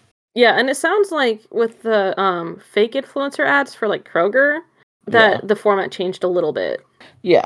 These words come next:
Speaker 1: after
Speaker 2: So that's
Speaker 1: that.
Speaker 2: why, you know, between, between, like, it is a new podcast. Like, I did listen to the very first two episodes. So, like, that,
Speaker 1: Yeah.
Speaker 2: it's totally plausible that they just hadn't quite found their footing yet.
Speaker 1: Well,
Speaker 2: Um,
Speaker 1: also, like,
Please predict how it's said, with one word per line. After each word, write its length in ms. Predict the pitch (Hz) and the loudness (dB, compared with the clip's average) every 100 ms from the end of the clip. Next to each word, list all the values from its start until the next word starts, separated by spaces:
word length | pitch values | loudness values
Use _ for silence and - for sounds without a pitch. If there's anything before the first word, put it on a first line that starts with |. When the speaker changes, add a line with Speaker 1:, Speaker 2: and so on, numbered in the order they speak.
| - | 0
Speaker 1:
after 240 | 151 - | -4 0
Speaker 2:
So 60 | - | 4
that's 140 | 277 | 4
Speaker 1:
that. 60 | - | 6
Speaker 2:
why, 180 | 269 240 - _ | 4 4 0 _
you 120 | 220 | 2
know, 100 | 180 | 2
between, 480 | 175 196 233 233 214 160 | 2 0 2 2 0 -4
between, 460 | 185 - 202 185 - - - _ _ | -6 -4 -4 -4 -10 -20 -20 _ _
like, 160 | 190 185 | 0 0
it 80 | |
is 160 | - 208 | 2 4
a 60 | 214 | 4
new 160 | 180 | 2
podcast. 500 | 175 131 120 120 113 120 | 0 2 2 0 -2 -2
Like, 140 | 113 | -4
I 100 | 123 | -4
did 180 | 131 151 | -4 -4
listen 260 | 139 123 127 | -4 -6 -6
to 160 | 135 | -6
the 280 | 120 120 117 | -6 -6 -8
very 380 | 110 139 151 139 | -4 0 0 0
first 360 | - 127 - | -2 -4 -4
two 140 | - 120 | -6 -6
episodes. 640 | 117 117 - 90 92 - - _ _ _ _ | -6 -8 -8 -8 -10 -12 -18 _ _ _ _
So, 160 | - 127 | -2 2
like, 260 | 120 120 | 2 0
that, 160 | 110 - | -4 0
Speaker 1:
Yeah. 140 | 196 | 0
Speaker 2:
it's 180 | 143 139 | -2 -6
totally 380 | - 185 180 139 | -4 0 2 0
plausible 640 | - 143 135 127 120 110 | 2 4 4 2 -6 -6
that 200 | 110 113 | -4 -6
they 80 | 113 | -6
just 180 | 110 117 | -10 -4
hadn't 280 | 127 120 - | -2 -4 -4
quite 200 | 127 - | -6 -4
found 240 | 113 113 | -6 -6
their 80 | 107 | -8
footing 420 | - - 110 85 | -12 -8 -8 -8
yet. 280 | 78 - 80 _ _ _ _ | -10 -8 -8 _ _ _ _
Speaker 1:
Well, 180 | - - | 0 4
Speaker 2:
Um, 60 | 285 | 4
Speaker 1:
also, 440 | 254 247 233 196 | 4 4 4 4
like, 320 | 202 196 180 | 4 2 0